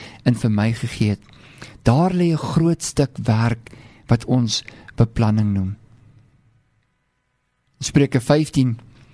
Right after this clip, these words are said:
vers nege sê die woord ook, "'n Mens beplan sy pad, maar die Here bepaal hoe hy loop." Dit beteken nie dat ek en jy niks moet doen nie.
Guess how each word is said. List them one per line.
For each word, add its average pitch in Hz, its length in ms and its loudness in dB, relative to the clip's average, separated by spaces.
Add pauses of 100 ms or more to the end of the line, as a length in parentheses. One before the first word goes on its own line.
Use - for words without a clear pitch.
(480)
vers 117 320 -2
nege 131 320 0
sê 123 160 -2
die 110 140 -2
woord 117 320 -2
ook, - 200 -2
"'n 120 140 2
Mens 185 380 -2
beplan 131 640 0
sy 113 200 -2
pad, - 300 -2 (840)
maar 117 260 2
die 113 160 -2
Here 135 300 0
bepaal 110 600 0 (440)
hoe 110 180 2
hy 101 140 2
loop." 95 340 -4 (2000)
Dit 165 160 0
beteken 247 400 4
nie 269 120 2
dat 220 120 -4
ek 170 220 0
en 170 100 4
jy 156 100 2
niks 127 380 0
moet 120 180 0
doen 117 140 2
nie. 107 240 -2